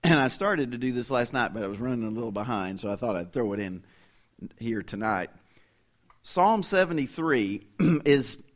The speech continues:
the beginning of book three. And it's a,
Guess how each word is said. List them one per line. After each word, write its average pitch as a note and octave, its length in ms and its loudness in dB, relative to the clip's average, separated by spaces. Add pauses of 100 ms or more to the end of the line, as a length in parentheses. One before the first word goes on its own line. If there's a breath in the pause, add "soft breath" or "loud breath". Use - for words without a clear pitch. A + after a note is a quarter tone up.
(400)
the B2+ 120 -4
beginning C#3 500 4
of A#2 240 -4
book C#3 300 2
three. A2 420 -2 (2250 soft breath)
And C#3 220 0
it's D3 180 0
a, C3 160 2